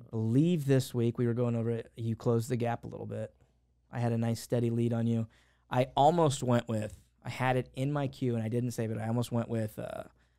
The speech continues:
Verstappen, Leclerc, Alonso, uh, Aston Martin, and Red Bull as my constructors. And then I also had Yuki and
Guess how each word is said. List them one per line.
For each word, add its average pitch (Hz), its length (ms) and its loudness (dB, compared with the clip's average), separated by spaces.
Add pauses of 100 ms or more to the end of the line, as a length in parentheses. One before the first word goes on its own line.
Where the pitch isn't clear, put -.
(200)
Verstappen, 131 420 0
Leclerc, 117 500 0 (680)
Alonso, 113 640 2 (2250)
uh, 107 460 -4
Aston 123 340 0
Martin, 117 380 0 (160)
and 107 420 -4
Red 110 220 -4
Bull 113 160 -2
as 110 100 -4
my 113 120 -4
constructors. 110 560 -4
And 113 180 -4
then 110 140 -2
I 110 140 -10
also 110 280 -8
had 113 420 -10 (520)
Yuki 117 680 -4
and 107 520 -4